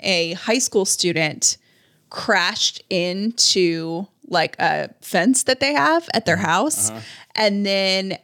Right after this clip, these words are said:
Speaker 1: acted like they didn't, but he had cameras and got the license plate of the kid and, um, instead of, like, going to the police or something, 'cause you could have, like,
Speaker 2: Yeah.
Speaker 1: someone that's, like,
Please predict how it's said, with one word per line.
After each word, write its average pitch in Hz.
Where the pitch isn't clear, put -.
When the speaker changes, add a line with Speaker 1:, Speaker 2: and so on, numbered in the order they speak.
Speaker 1:
acted 180
like 196
they 180
didn't, 180
but 202
he 202
had 165
cameras 185
and 202
got 196
the 196
license 190
plate 180
of 160
the 175
kid 165
and, 175
um, 165
instead 202
of, 165
like, 170
going 165
to 160
the -
police 160
or -
something, 208
'cause 233
you 233
could 392
have, 185
like, 185
Speaker 2:
Yeah. 240
Speaker 1:
someone 214
that's, 196
like, 180